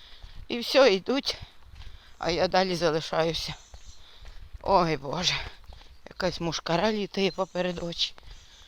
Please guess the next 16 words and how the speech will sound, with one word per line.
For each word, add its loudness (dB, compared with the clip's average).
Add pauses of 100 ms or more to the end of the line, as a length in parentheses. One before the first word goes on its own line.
(180)
Може, 0
дощик 4
буде. 0 (920)
Пише, 0 (240)
пише 0
щось -2
дощик 0
на -2
середу. 4 (680)
То, -10
може, -2
буде. -2 (1040)
То -2
його 0
знає, -2
побачимо. 0